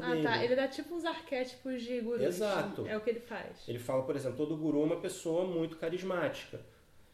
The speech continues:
Speaker 2: Todo guru tem, um, tem certas tendências autoritárias. Agora, nem, nem todo guru vai ter todas.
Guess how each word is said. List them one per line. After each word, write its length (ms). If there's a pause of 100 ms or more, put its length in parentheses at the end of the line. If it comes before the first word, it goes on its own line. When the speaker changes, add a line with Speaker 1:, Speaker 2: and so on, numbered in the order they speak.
(240)
Speaker 2:
Todo 260
guru 440
tem, 360
um, 500
tem 160
certas 460
tendências 580
autoritárias. 800
Agora, 340
nem, 240 (220)
nem 260
todo 220
guru 240
vai 140
ter 140
todas. 600